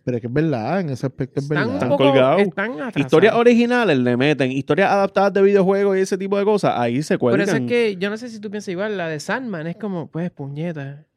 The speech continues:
Speaker 2: la va a hacer
Speaker 1: Bueno.
Speaker 2: Netflix. Si la hacía H B O, yo estuviera, cabrón,
Speaker 3: No,
Speaker 2: toda la
Speaker 3: H B O
Speaker 2: semana
Speaker 3: todo
Speaker 2: aquí.
Speaker 3: lo que toca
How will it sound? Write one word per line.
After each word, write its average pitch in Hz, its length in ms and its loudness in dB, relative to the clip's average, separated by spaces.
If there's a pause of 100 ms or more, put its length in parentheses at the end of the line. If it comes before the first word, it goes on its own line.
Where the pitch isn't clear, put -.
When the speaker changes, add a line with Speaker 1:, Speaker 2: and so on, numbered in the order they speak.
(380)
Speaker 2:
la 139 200 -10
va 127 80 -6
a - 20 -6
hacer 165 160 -4
Speaker 1:
Bueno. 160 180 2
Speaker 2:
Netflix. 175 380 -4 (300)
Si - 120 -4
la 170 100 2
hacía 170 180 0
H 202 140 -4
B 226 120 4
O, 247 100 6
yo 240 120 0
estuviera, 220 420 -2
cabrón, 214 340 -6
Speaker 3:
No, - 60 -2
Speaker 2:
toda 220 140 -2
la 247 60 4
Speaker 3:
H 294 140 0
B 285 80 4
O - 40 6
Speaker 2:
semana 254 200 4
Speaker 3:
todo - 100 4
Speaker 2:
aquí. 196 100 2
Speaker 3:
lo 202 40 0
que 196 60 -2
toca 170 460 2